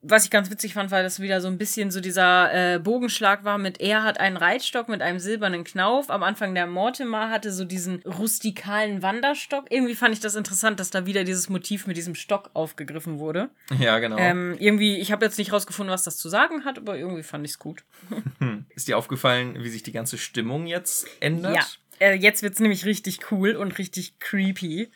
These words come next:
Speaker 2: Ja, das finde ich
Speaker 1: Ja.
Speaker 2: auch. Es wird nämlich erstmal beschrieben, dass der Herbstwind aufkommt. Es
Speaker 1: Mhm.
Speaker 2: kommt ein, ein kalter Wind, es rauscht und es pfeift, es fängt an zu regnen.
Speaker 1: Genau.
Speaker 2: Und, äh, ich finde, da wird, da wird gleich ein richtig gutes Setting für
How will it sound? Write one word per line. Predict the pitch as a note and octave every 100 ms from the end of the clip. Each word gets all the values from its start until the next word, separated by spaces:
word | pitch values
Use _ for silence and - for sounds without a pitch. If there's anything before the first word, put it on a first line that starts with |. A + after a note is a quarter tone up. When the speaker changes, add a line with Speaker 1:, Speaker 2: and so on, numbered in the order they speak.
| -
Speaker 2:
Ja, | A#2+ A#2+ -
das | A#2
finde | - B2
ich |
Speaker 1:
Ja. | E3
Speaker 2:
auch. | A#2+ G#2+
Es | A2+
wird | B2 B2+
nämlich | A#2+ A2 -
erstmal | B2+ B2+ B2
beschrieben, | A#2 - A#2+ A2+
dass | A2 -
der | A2
Herbstwind | A#2+ C#3 - - A#2+ C3+ D3+ D3+ - - _ _ _ _
aufkommt. | - C3+ C#3+ - C3+ C3 D3+
Es | - - F3+
Speaker 1:
Mhm. | F#3
Speaker 2:
kommt | F3 D#3
ein, | A2+ F#3
ein | - G#2+
kalter | - B2+ D3 D3 C3+ A2+
Wind, | B2 D#3+
es | - A#2 A2
rauscht | A2+ D3+ D#3 -
und | A#2
es | -
pfeift, | - B2+ C#3 D#3 -
es | - -
fängt | C3 -
an | A#2+
zu | - A#2
regnen. | A2 C#3 D#3+ D3 C#3 C#3+
Speaker 1:
Genau. | F3 E3+ D#3+ E3 _
Speaker 2:
Und, | A#2 G#2+ - A2+
äh, | A2
ich | G#2+
finde, | - C3
da | A#2 A2+
wird, | B2 A#2+ -
da | A#2 G#2+ -
wird | B2 A#2
gleich | B2 A#2 -
ein | A2+
richtig | A2 B2 B2+
gutes | - B2 A#2+ -
Setting | C3 B2+ C3 B2
für | C3 A#2+